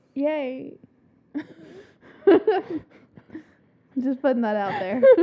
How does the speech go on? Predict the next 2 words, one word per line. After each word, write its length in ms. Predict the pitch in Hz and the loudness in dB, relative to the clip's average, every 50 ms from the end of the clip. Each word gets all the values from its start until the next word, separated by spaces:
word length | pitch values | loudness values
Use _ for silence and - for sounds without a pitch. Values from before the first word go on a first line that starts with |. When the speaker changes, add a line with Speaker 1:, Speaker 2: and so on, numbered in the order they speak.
| - - - - 453 330 320 453 453 - - 440 453 - - _ _ _ - _ _ - - 539 554 571 571 - - - - - - _ _ _ - | 2 -2 -2 -4 -2 0 2 0 0 2 2 0 0 0 -4 _ _ _ -20 _ _ -20 -20 -20 -18 -20 -20 -20 -20 -20 -20 -20 -20 _ _ _ -4
Speaker 1:
Um, 560 | 262 320 320 311 294 277 254 240 240 - - _ _ _ _ _ _ _ _ _ _ _ _ - _ - | 0 0 2 2 2 0 0 -2 -6 -8 -12 _ _ _ _ _ _ _ _ _ _ _ _ -20 _ -6
so 460 | - 330 320 294 262 254 - - 262 | -2 0 0 0 -2 -4 -6 -10 -12